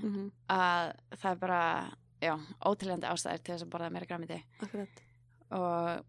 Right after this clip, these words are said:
Speaker 2: líka einmitt sem fylgir grænmetinu er allur vökvinn sem
Speaker 1: Já.
Speaker 2: er í því og margir einmitt gleyma því að drekka nóg yfir daginn og það að borða grænmeti getur alveg gert helling fyrir þig
Speaker 1: Mhm.
Speaker 2: varðandi það.
Speaker 1: Mhm.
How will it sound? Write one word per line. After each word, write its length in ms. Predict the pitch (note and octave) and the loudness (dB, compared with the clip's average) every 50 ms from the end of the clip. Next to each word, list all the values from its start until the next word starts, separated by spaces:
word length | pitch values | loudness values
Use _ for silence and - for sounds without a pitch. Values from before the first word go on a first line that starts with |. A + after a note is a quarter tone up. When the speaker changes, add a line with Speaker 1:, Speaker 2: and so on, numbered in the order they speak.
| - - | -8 -4
Speaker 2:
líka 380 | E3 F3 G3+ G#3+ - - F#3 F3+ | 2 4 4 4 6 4 4 4
einmitt 260 | F3 F3 F3+ F#3 - | 4 2 2 0 0
sem 160 | - - F#3+ | 0 0 0
fylgir 440 | F#3 - G#3 G#3 G#3 - - F#3+ F3+ | 4 2 2 2 2 0 2 2 2
grænmetinu 400 | - - G3+ G#3 G#3 F#3+ F#3 F3+ | 4 2 2 2 2 0 0 2
er 160 | F3 F3 F3+ F3+ | 4 4 4 4
allur 240 | F#3 F#3 - G3 | 4 2 0 -2
vökvinn 560 | F3 F#3 G3+ A3+ A#3+ A#3 - - - - - - - - | 0 4 4 4 4 2 2 -2 -2 -2 -2 -6 -8 -6
sem 160 | - - - G#3 | -4 0 2 2
Speaker 1:
Já. 20 | |
Speaker 2:
er 60 | G3+ G3+ | 4 4
í 120 | G#3 G#3 | 4 2
því 220 | F3 D#3 - - - - - | 2 0 -2 -4 -6 -6 -4
og 400 | F3 F3+ F3+ F3+ E3+ - - - - _ - | -2 -2 0 0 0 -2 -2 -4 -6 _ -4
margir 400 | F3+ F3+ F#3 G#3 A3+ - - F3 | 0 0 2 0 0 -2 0 0
einmitt 240 | E3 D#3+ E3 D#3+ - | 0 0 -2 -6 -4
gleyma 340 | - F3+ F3 F#3+ G3+ F3+ E3 | -2 0 0 2 2 2 2
því 140 | E3+ E3+ | 2 2
að 80 | E3+ E3+ | 0 0
drekka 400 | F3+ E3 - - - - E3+ E3+ E3+ E3 E3+ F3 | -2 -4 -4 -4 -4 0 0 2 2 2 0 0
nóg 300 | F3+ F3 F3 F3 F3+ F#3 - - | 0 0 0 0 -2 -6 -6 -4
yfir 160 | F3+ F3+ F3 | -4 -4 0
daginn 460 | - F3 E3+ E3 E3 E3+ F3+ F3+ - - - | 0 0 2 2 0 -2 -4 -8 -10 -12 -8
og 380 | - F3+ F#3 F#3 F3+ F3 E3+ - - - - | -6 -4 -2 -2 -2 -2 -4 -6 -10 -12 -2
það 160 | - F3+ F3+ | 2 4 4
að 80 | F3 F3 | 4 4
borða 160 | F#3 F3 F3+ | 0 -2 -2
grænmeti 340 | - F3+ G3+ A#3 A#3 - - | -2 0 2 0 0 0 -4
getur 200 | - F3 F3+ F3+ | -4 -4 -2 -2
alveg 140 | F3 F3+ | -2 -2
gert 180 | F3+ F#3+ F3+ - | -4 -6 -6 -6
helling 280 | - G#3+ - - F#3 F3+ | -8 -8 -6 -6 -10 -8
fyrir 220 | - - F#3+ F#3+ - | -4 -6 -4 -4 -4
þig 160 | - F#3+ G3 - - | -8 -8 -10 -10 -6
Speaker 1:
Mhm. 100 | - G#3+ | -4 0
Speaker 2:
varðandi 320 | G3+ F#3 F#3+ F#3+ F#3 F#3+ F#3 | 0 0 0 0 -2 -6 -6
það. 140 | F#3+ - - - _ _ - - - | -6 -8 -10 -12 _ _ -16 -10 -8
Speaker 1:
Mhm. 260 | A3+ G3 F#3 G3+ G3+ | -8 -8 -8 -8 -10